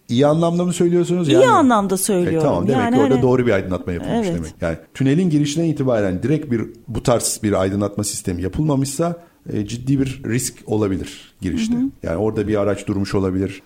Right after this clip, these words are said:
Speaker 1: Yavaş giden bir araç vardır. Siz belli bir hızla geliyorsunuzdur. Bir anda o şiddetli ışık seviyesinden, yüksek ışık seviyesinden çok az bir noktaya geldiğinizde karanlık oluşur ister istemez.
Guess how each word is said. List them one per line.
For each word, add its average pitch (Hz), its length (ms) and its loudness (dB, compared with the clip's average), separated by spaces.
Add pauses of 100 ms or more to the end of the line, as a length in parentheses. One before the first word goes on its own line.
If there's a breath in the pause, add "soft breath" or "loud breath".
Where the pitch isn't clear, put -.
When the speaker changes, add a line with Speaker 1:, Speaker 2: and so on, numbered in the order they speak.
Speaker 1:
Yavaş 104 300 2
giden 104 280 0
bir 101 80 2
araç 98 300 0
vardır. 95 260 0
Siz 92 240 -6
belli 95 220 -2
bir 98 60 -2
hızla 98 200 -2
geliyorsunuzdur. 95 760 -2 (220 loud breath)
Bir 120 60 4
anda 117 240 4
o 107 140 4
şiddetli 104 460 -2
ışık 101 220 -4
seviyesinden, 98 540 -4 (160)
yüksek 95 320 -6
ışık - 180 -10
seviyesinden 95 680 -4 (160 soft breath)
çok 135 220 -2
az 104 240 -2
bir - 260 -6 (200)
noktaya 98 360 -2
geldiğinizde 92 480 -2
karanlık 117 420 0
oluşur 90 440 -6 (200)
ister 95 260 -6
istemez. 90 400 -6